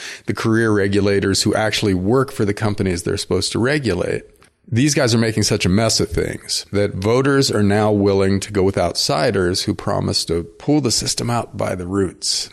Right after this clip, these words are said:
And the, the sad thing is that it really doesn't matter at this point whether we elect an outsider like Trump or a servant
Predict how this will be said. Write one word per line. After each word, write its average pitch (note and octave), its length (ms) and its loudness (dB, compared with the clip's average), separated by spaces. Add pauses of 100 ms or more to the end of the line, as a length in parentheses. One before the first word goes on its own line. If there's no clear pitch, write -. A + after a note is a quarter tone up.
And G2+ 240 0
the, G#2 220 0
the G#2 140 -2
sad C3 320 0
thing A2+ 160 2
is F#2+ 140 2
that G2+ 120 2
it F#2+ 60 0
really G#2 240 2
doesn't F2 260 0
matter F2+ 480 0
at F#2+ 140 -4
this F#2+ 160 -2
point E2 260 -4
whether F#2 240 0
we F#2 140 4
elect F#2+ 260 0
an F2+ 80 0
outsider F#2+ 480 0
like F2 160 -2
Trump F#2+ 340 -2
or F2 120 0
a E2+ 80 -4
servant F#2+ 560 -2